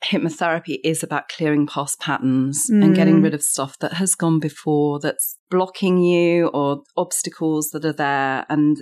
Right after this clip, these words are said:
Speaker 1: by doing that, you're getting people to move beyond that sort of negative thinking and programming that starts to happen.
Speaker 2: How might a woman who's interested in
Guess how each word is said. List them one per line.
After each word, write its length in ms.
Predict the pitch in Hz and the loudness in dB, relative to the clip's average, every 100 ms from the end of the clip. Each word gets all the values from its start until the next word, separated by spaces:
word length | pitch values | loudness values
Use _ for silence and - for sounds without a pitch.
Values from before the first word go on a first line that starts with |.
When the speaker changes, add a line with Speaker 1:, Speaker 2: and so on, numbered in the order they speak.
| - | -6
Speaker 1:
by 240 | 143 151 147 | -8 -4 -4
doing 440 | 147 170 175 170 | -2 2 2 2
that, 260 | 139 131 139 | 0 -2 -4
you're 240 | 147 143 - _ | -6 -6 -10 _
getting 240 | 147 135 | -6 -4
people 260 | 147 147 151 | -4 -6 -10
to 120 | - | -4
move 240 | 151 147 135 - | 0 0 0 -4
beyond 420 | 135 139 135 135 | -2 0 2 2
that 280 | 107 - - _ _ | 0 -6 -8 _ _
sort 220 | - 165 | -6 -4
of 40 | 151 | 0
negative 540 | 160 156 151 147 147 | 2 2 0 -4 -6
thinking 480 | - 143 147 143 139 | -2 2 2 2 0
and 140 | 135 | 0
programming 720 | 135 131 139 135 123 113 113 120 | -2 -4 -2 -2 -2 -2 -2 -4
that 100 | - | -4
starts 380 | - 127 - | -4 -4 -4
to 80 | - | -4
happen. 500 | 139 113 - 143 143 - _ _ _ _ _ _ _ | -2 -4 -2 0 0 -2 _ _ _ _ _ _ _
Speaker 2:
How 280 | - 254 269 | -4 0 2
might 260 | 320 262 233 | 4 4 2
a 80 | 208 | 0
woman 480 | 196 202 202 190 196 | 0 2 2 4 2
who's 400 | 180 214 196 190 | 2 2 2 0
interested 720 | - 202 202 - - 190 185 - | 0 0 0 -2 0 2 2 2
in 580 | 190 190 185 185 185 | 2 4 4 4 0